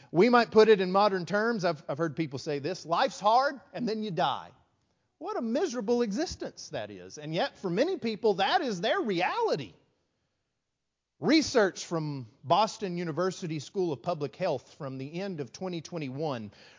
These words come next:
reveals that the rate of depression in America has climbed to thirty-two point eight percent. In other words, one in every three Americans would fall under the definition of clinical depression. One in three Americans.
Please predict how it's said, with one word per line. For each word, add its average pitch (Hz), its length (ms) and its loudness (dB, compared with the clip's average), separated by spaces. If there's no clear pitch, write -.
reveals 208 540 4
that 190 160 0
the 190 60 2
rate 226 240 4
of 175 100 -4
depression 220 560 -2
in 175 140 -6
America 202 600 -2
has 160 220 -4
climbed 202 400 -4
to 147 100 -4
thirty-two 214 800 -6
point 170 460 -8
eight 185 320 -6
percent. 147 440 -8
In 139 80 -4
other 226 180 6
words, 214 340 10
one 233 280 4
in 202 120 0
every 175 240 0
three 214 340 -6
Americans 185 680 -6
would 143 140 -10
fall 190 420 0
under 208 320 -4
the 202 240 -4
definition 170 800 -6
of 120 140 -14
clinical 139 420 -12
depression. 113 480 -18
One 269 200 -10
in 175 140 -12
three 233 260 -14
Americans. 240 840 -18